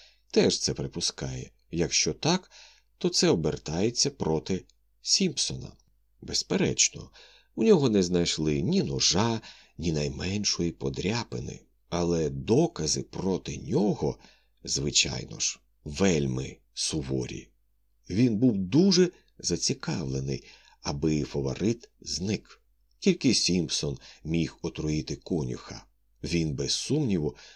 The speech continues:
потрапив уночі під дощ, був озброєний важким ціпком і нарешті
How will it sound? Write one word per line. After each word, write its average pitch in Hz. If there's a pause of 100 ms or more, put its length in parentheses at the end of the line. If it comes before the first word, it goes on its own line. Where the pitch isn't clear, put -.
потрапив 80
уночі 78 (160)
під 62
дощ, 85 (340)
був - (120)
озброєний 80 (100)
важким -
ціпком 175 (240)
і 190
нарешті 156